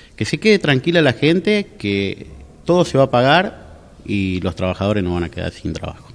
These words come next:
O sea, de lo primero que nos hicieron, vieron los números y dijeron que presentáramos la ordenanza para ver cómo seguíamos con todos los pasos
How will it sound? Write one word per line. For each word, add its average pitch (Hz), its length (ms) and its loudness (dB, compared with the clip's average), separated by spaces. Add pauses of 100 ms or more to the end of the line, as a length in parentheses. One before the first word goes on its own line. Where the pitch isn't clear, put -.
(160)
O 113 80 4
sea, 110 240 2
de 107 80 4
lo 113 100 2
primero 165 280 4
que 160 80 2
nos 147 80 2
hicieron, 147 420 0
vieron 135 240 0
los 127 140 0
números 214 440 0 (120)
y 113 100 -4
dijeron 123 400 -2
que 139 240 -4
presentáramos 110 640 -4
la 107 80 0
ordenanza 127 540 -4
para 98 180 -4
ver 95 160 -4
cómo 95 220 -8
seguíamos 90 400 -10
con 90 160 -14
todos 87 180 -8
los 85 120 -8
pasos 87 420 -8